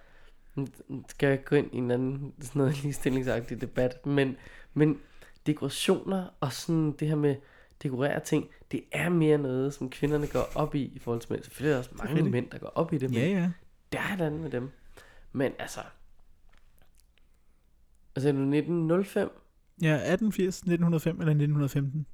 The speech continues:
Speaker 1: Bup, bup, bup. Det kunne godt være nitten hundrede fem.
Speaker 2: Det kunne det godt, men det er nitten hundrede femten.
Speaker 1: Det var sgu sammen med kvindernes
Speaker 2: Ja, det var det.
Speaker 1: stemmeret. Der
Speaker 2: Det er jo
Speaker 1: havde lige lidt indpas på en kirke også.
Speaker 2: Ja.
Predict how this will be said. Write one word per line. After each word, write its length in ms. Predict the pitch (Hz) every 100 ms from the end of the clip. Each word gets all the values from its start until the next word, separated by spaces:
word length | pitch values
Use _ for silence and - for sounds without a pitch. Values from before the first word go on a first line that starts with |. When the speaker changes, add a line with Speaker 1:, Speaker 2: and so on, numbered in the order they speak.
| - _ _ _ _ _ _ _ _ -
Speaker 1:
Bup, 100 | -
bup, 120 | - -
bup. 200 | 65 - - - - - - -
Det 100 | 131
kunne 100 | 185
godt 60 |
være 80 | 185
nitten 140 | 175 160
hundrede 180 | 151 139
fem. 280 | - - - - - - - - - - - - - -
Speaker 2:
Det 100 | 156
kunne 120 | 214
det 80 | 226
godt, 220 | 165 151
men 100 | 170
det 60 | 156
er 40 |
nitten 200 | 147 143
hundrede 180 | 147 143
femten. 360 | 131 127 135 131 - - -
Speaker 1:
Det 160 | 170
var 140 | 147 -
sgu 280 | - 277
sammen 320 | 254 220 165 175
med 80 |
kvindernes 520 | 165 170 160 147 147 156
Speaker 2:
Ja, 40 |
det 80 | 170
var 80 | 170
det. 40 |
Speaker 1:
stemmeret. 240 | 131 123 - - - - - - -
Der 60 | 147
Speaker 2:
Det 40 |
er 20 | 175
jo 40 |
Speaker 1:
havde 120 | 208 208
lige 100 | 214
lidt 160 | 208 190
indpas 360 | 196 196 196
på 140 | 196 175
en 60 |
kirke 320 | 165 175 185
også. 200 | 170 - - -
Speaker 2:
Ja. 180 | 151